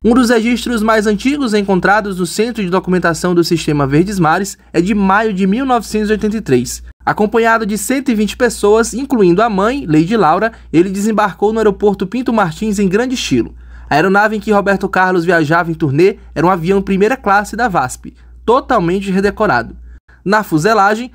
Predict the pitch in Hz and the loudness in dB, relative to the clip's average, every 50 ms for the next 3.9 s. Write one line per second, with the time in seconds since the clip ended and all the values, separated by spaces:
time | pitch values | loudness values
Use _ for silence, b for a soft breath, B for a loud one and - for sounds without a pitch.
0 | b b b 160 170 165 180 220 254 240 240 208 196 190 185 185 170 185 165 - | b b b 0 0 2 2 0 0 0 0 2 2 2 2 2 2 2 2 2
1 | 180 165 156 160 156 - - 156 156 165 202 208 202 160 170 196 226 226 b b | 2 2 2 2 0 0 0 0 2 4 4 2 4 4 2 0 0 -2 b b
2 | b b 180 185 220 226 - 254 240 240 247 240 - - 254 254 240 185 180 190 | b b 0 0 0 0 0 -2 -2 0 -2 -4 -2 0 0 0 4 4 6 6
3 | 196 226 220 - - - 220 233 240 269 196 180 156 143 127 - - | 6 4 0 -6 -6 -4 -4 -2 -2 0 2 2 2 2 2 -2 -10